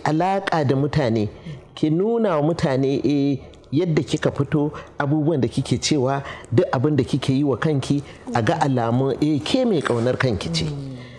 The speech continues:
Speaker 1: Saboda haka, in wani ya miki wani kallon da ba shi ne ba ma, har za ki iya ganewa.
Speaker 2: Na'am.
Speaker 1: Sai ma ki ɗan ja jiki, saboda ya gane. Kin ga, ba sai kin fito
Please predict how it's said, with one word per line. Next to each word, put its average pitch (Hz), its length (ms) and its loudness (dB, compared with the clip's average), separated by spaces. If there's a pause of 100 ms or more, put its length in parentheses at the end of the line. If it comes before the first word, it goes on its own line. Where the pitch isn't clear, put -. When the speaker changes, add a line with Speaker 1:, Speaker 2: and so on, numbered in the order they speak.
(100)
Speaker 1:
Saboda 185 380 0
haka, 170 220 -2
in 226 220 0
wani 240 240 0
ya 233 80 2
miki 226 240 0
wani 175 240 0
kallon 185 440 2
da 151 80 2
ba 127 140 2
shi 160 220 0
ne 156 120 2
ba 117 120 2
ma, 117 180 2 (380)
har 196 180 2
za 220 140 2
ki - 140 -4
iya 165 160 2
ganewa. 120 420 0 (160)
Speaker 2:
Na'am. 143 320 -12 (540)
Speaker 1:
Sai - 240 -2
ma 175 280 2 (400)
ki - 160 -2
ɗan 165 220 2
ja 170 420 4 (220)
jiki, 135 420 0 (380)
saboda 185 360 2
ya 151 100 6
gane. 160 400 2 (180)
Kin 196 140 2
ga, 208 100 0
ba 170 140 0
sai 220 160 -2
kin 247 160 0
fito 226 180 0